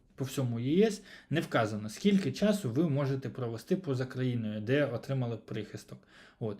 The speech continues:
Тобто кожен випадок — це окрема історія. Але загалом міні-відпустки ніхто не забороняє. Ось така ось історія у нас є.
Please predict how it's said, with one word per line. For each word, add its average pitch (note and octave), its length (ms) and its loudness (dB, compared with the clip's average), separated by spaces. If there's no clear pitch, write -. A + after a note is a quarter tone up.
Тобто D#3 300 0
кожен F3 360 8
випадок — D3 600 4
це D#3+ 300 2
окрема D3+ 420 0
історія. A#2 480 -2
Але D3+ 320 0
загалом D#3+ 640 4
міні-відпустки D3+ 1000 0
ніхто C3+ 460 -2
не B2 160 -2
забороняє. A2+ 580 -4
Ось D3+ 180 -4
така - 260 -4
ось A#2 240 -2
історія G2+ 420 -6
у A2 120 -8
нас - 240 -12
є. G2+ 160 -8